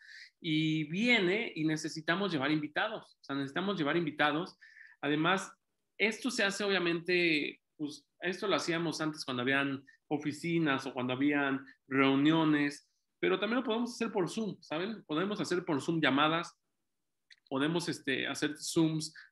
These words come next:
donde, "No, pues yo ya hice uno, yo ya contacté a uno, ya me dijo que sí", y también para llenar los planes de las siete, porque están entrando en promedio quince, veinte personas,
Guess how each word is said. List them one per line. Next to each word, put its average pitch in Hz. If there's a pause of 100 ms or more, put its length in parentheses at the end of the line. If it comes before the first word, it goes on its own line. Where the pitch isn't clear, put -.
donde, 127
"No, 175
pues 160
yo 165
ya 165
hice 165
uno, 175
yo 165
ya 170
contacté 143
a 151
uno, 160
ya 156
me 165
dijo 156
que 135
sí", 170 (400)
y 151
también 170
para 226 (120)
llenar 151
los 202
planes 190
de 160
las 131
siete, 170 (480)
porque 143
están 160
entrando 175
en 170
promedio 151 (840)
quince, 147
veinte 151
personas, 143